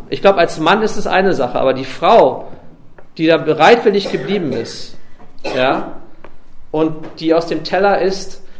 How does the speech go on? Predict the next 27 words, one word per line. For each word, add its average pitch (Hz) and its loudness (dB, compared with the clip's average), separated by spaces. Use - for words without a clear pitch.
den, 170 0
den, 170 -6
den 175 -4
die 165 0
Hunde 208 4
sauber 147 6
gemacht 139 -2
haben, 143 -6
ähm, 165 2
das 156 -2
zeigt 196 4
auch, 170 -2
glaub 156 4
ich, 156 0
das 156 -4
Mitgefühl, 160 0
die 135 -6
Liebe, 127 -6
die 147 -2
sie 131 -4
hatten. 131 -6
Aber 151 6
ich - 4
komme 208 4
gleich 190 6
nochmal 185 2
dazu. 170 0